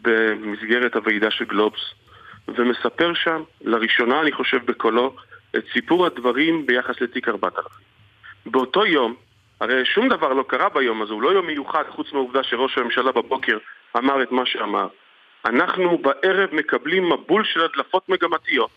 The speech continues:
בכל כלי התקשורת, שמדברים על זה שהפרקליטות המליצה כפי שהיא המליצה. עכשיו, אחד משתיים. אם זו הדלפה אמיתית, אז זה חמור מאוד שאנשים שאסור להם להדליף, הולכים ומדליפים אינפורמציה כזאת. ואם זו הדלפה שקרית,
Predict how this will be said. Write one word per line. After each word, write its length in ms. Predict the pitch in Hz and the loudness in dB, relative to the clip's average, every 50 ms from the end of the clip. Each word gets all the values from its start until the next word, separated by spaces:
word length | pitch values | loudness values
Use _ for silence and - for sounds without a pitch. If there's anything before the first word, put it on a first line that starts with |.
| _ _ _ - - - - - _ - - | _ _ _ -20 -20 -20 -20 -20 _ -6 -4
בכל 340 | - 139 - - 147 156 - - | -2 -2 0 0 0 0 0 0
כלי 140 | 196 196 | 2 2
התקשורת, 600 | 196 190 - - - - - 135 117 110 117 - - - - - - - - - - | 2 2 0 -2 0 2 2 2 2 2 0 -2 -6 -16 -20 -20 -20 -20 -20 -12 -6
שמדברים 680 | - - 151 147 139 135 135 127 127 156 196 220 208 | -2 0 2 2 2 2 2 2 2 2 2 4 4
על 140 | 190 147 127 | 2 2 2
זה 120 | 139 190 - | 2 0 0
שהפרקליטות 680 | - 180 - - 139 - 135 127 127 - 208 - - | 0 -2 -2 -4 -4 -2 -2 -4 -2 -2 -2 0 2
המליצה 500 | 143 131 127 160 185 175 - 170 160 156 - | 2 2 2 2 0 0 0 0 0 0 0
כפי 240 | - 143 - - 160 | -4 -4 -2 -2 0
שהיא 180 | - - 143 | 0 0 0
המליצה. 300 | 123 113 113 - - - | 0 0 -2 -2 -2 -2
עכשיו, 260 | 135 - - 202 196 214 | 0 2 2 2 0 0
אחד 160 | 202 247 262 262 | 0 0 0 0
משתיים. 400 | 262 226 - - 165 127 120 113 - _ _ _ _ _ _ _ _ _ _ _ _ _ _ _ _ _ _ - | -2 -2 -2 0 0 0 -2 -4 -8 _ _ _ _ _ _ _ _ _ _ _ _ _ _ _ _ _ _ 0
אם 240 | 226 240 240 233 202 156 | 2 4 4 2 2 2
זו 100 | 170 185 | 2 2
הדלפה 380 | 180 165 170 160 - 180 175 170 | 2 2 0 0 2 2 0 2
אמיתית, 460 | 170 170 165 - - 165 165 160 - - - - _ _ _ _ _ _ | 0 -2 -4 -4 -4 -4 -4 -6 -8 -16 -20 -20 _ _ _ _ _ _
אז 100 | - 135 | -4 -2
זה 60 | 135 147 | 0 -2
חמור 360 | 143 - 147 165 185 185 175 | -2 -2 0 2 2 2 4
מאוד 320 | 170 165 170 165 160 156 | 4 4 4 4 2 2
שאנשים 600 | - - 156 143 139 135 - - 185 185 160 117 110 - _ - - - - _ _ - - - | 0 0 0 0 0 -2 -2 0 0 0 0 -2 -6 -12 _ -20 -20 -20 -20 _ _ -8 -4 0
שאסור 680 | 143 135 131 135 131 131 - - - - - 202 220 214 | 2 2 4 4 2 0 -2 -4 -6 -2 0 2 2 4
להם 220 | 196 175 160 151 | 4 2 2 2
להדליף, 340 | 143 139 127 127 135 143 147 - | 0 0 0 -2 -4 -6 -4 -4
הולכים 220 | 139 127 - 185 180 | -4 -2 0 0 0
ומדליפים 640 | 165 170 165 156 - 156 139 - - 175 165 160 151 - - | 2 2 0 0 0 -2 -2 0 0 0 0 0 -2 -2 -4
אינפורמציה 580 | 151 156 - 160 151 151 147 135 - - 120 | -4 0 2 2 2 4 2 0 0 -2 -4
כזאת. 260 | 113 - 104 101 110 - - | -2 -2 -2 -2 -4 -2 0
ואם 140 | 143 196 240 240 | 0 0 2 2
זו 100 | 262 240 | 0 0
הדלפה 280 | - 196 180 - - 208 | 0 -2 -2 -2 -2 -2
שקרית, 440 | - - - - - - 262 247 - | -2 -2 -4 -4 -2 -2 -2 -2 -2